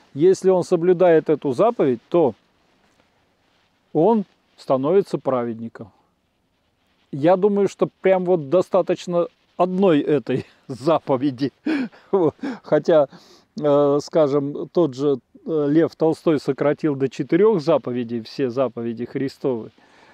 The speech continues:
Но на самом-то деле, если мы задумаемся, то Господь, Он полноценен в любой своей части.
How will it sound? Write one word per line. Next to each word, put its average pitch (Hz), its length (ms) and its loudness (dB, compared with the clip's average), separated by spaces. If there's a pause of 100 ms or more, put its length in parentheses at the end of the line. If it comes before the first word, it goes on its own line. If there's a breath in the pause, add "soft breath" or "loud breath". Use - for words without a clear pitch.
(260 soft breath)
Но 185 400 2
на 170 240 2
самом-то 202 580 0
деле, 170 420 2
если 165 300 0
мы 160 160 -2
задумаемся, 143 920 -2
то 151 340 0 (340)
Господь, 160 560 0 (260)
Он 165 320 0 (800 soft breath)
полноценен 170 1000 2 (120)
в 139 160 -6
любой 160 400 4
своей 160 460 2
части. - 640 -2